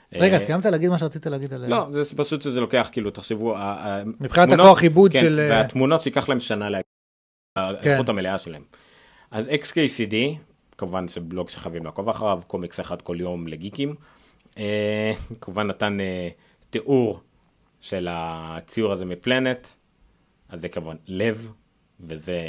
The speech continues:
Speaker 2: אה, מאונט מון, שאני לא יודע מה זה אומר, קורנרי ארטרי דיזיז, כי יש שאתה רואה פגמים בלב.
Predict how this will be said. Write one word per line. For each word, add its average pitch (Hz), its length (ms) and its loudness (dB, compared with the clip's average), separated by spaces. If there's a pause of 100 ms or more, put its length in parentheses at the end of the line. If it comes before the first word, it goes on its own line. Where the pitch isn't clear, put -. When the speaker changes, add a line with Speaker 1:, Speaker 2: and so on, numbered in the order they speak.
(220)
Speaker 2:
אה, 78 280 -14
מאונט 90 480 -10
מון, 107 300 -8
שאני 90 180 -16
לא 85 40 -14
יודע 78 100 -14
מה 78 100 -14
זה 98 60 -10
אומר, 135 260 -10 (160)
קורנרי 110 500 0
ארטרי 95 400 -4
דיזיז, 92 360 -6
כי - 120 -10
יש 87 140 -6
שאתה 92 200 -8
רואה 90 100 -4
פגמים 92 420 -8
בלב. 113 280 -4